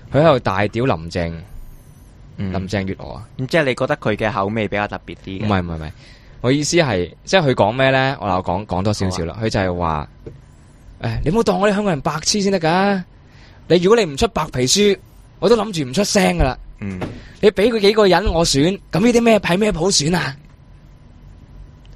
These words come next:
Speaker 1: 跟住就話，誒，再加呢個，佢有講話呢個，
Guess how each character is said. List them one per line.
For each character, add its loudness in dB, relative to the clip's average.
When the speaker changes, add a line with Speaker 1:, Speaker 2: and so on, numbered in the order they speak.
Speaker 1:
跟 4
住 2
就 0
話， 2
誒， -2
再 4
加 2
呢 -2
個， -6
佢 -2
有 0
講 -2
話 -2
呢 -4
個， -6